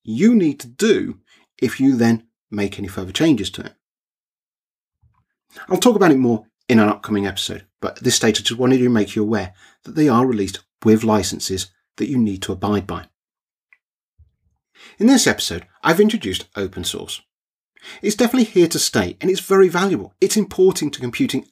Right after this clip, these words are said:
and software development as a whole. It almost certainly will be in use in your organisations, whether it's in your software development, whether it's on your laptop, or whether it's in your servers. But the key thing we need to understand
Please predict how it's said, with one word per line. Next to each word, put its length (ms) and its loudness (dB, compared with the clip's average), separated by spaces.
and 240 2
software 400 -4
development 400 -6
as 100 -6
a 40 -8
whole. 360 -8
It 60 -8
almost 320 6
certainly 300 4
will 260 4
be 400 -2
in 200 4
use 260 2
in 80 -2
your 180 0
organisations, 800 -4
whether 200 4
it's 120 0
in 80 4
your 120 2
software 360 -4
development, 460 -2
whether 200 2
it's 120 2
on 120 2
your 120 0
laptop, 420 -2
or 80 -8
whether 160 -4
it's 120 -8
in 80 -2
your 120 -6
servers. 500 -6
But 80 -2
the 80 2
key 220 0
thing 180 0
we 60 4
need 140 2
to 80 0
understand 540 -4